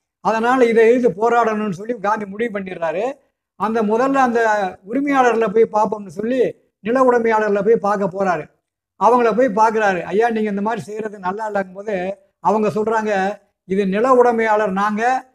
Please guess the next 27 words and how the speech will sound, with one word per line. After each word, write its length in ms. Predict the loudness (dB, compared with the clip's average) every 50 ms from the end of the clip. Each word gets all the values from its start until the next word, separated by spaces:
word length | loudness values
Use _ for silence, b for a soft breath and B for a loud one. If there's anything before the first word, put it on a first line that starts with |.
| _ _ _
குத்தகைக்கு 500 | -8 -8 -2 2 4 4 4 4 2 0
விவசாயம் 500 | 0 0 0 0 -2 -2 -2 -4 -4 -4
பண்றது 140 | -4 -2 0
அவங்க, 500 | 0 0 0 0 -2 -4 -6 -8 -8 -10 _ _ _ _ _
எங்க 320 | -6 -4 -4 -2 0 0 0
ரெண்டு 380 | 0 0 0 0 0 0 2
பேருக்கும் 460 | 2 2 2 2 -2 -4 -6 -8 -8
உள்ள 200 | -8 -6 -4 -4
பிரச்சனையில 720 | -4 -2 -2 -4 -2 -2 -4 -4 -2 -2 -2 0 0 0 -2 -4 -8 _ _ _
நீ 240 | -6 -2 0 4 4
எதுக்கு 340 | 4 4 4 2 0 -2 -2
குறுக்க 400 | 0 -2 0 0 0 0 0 0
வர்ற, 200 | -2 -2 -2 -2
நீ 200 | -2 -4 -2 0
யார் 280 | 2 4 4 4 2
வர்றதுக்கு, 800 | 0 0 -2 -2 -4 -4 -6 -6 -8 -6 -6 -8 -10 _ _ _ _ _ _ -4 -2
தலையிடாத 500 | 0 2 2 4 4 4 2 2 0 -2 -4 -4
போன்னு" 180 | -4 -2 -2 -2 -4
சொல்லிடுறாங்க. 500 | -4 -4 -4 -4 -6 -6 -8 -8 -6 -6 -8 -8 -8 -14 _ _ _ _ _ -6
காந்தி 340 | 0 2 4 4 4 2 2
அதுக்கு 240 | 2 2 0 -2 -2
பிறகு 360 | -4 -4 -2 -2 -2 -2 -2
வந்துடுறாரு. 580 | -2 -2 -2 -2 -2 -2 -2 -2 -4 -4 -6 -8 -12 _ _ _
ஆனா 280 | _ -2 0 2 2 2
அதை 160 | 2 2 0 -2 -2
சாதாரணமா 640 | -2 0 0 2 0 0 0 -2 -2 -2 -2 -2 -2
விட்டுறல. 540 | -4 -4 -4 -2 -2 0 0 0 -2 -2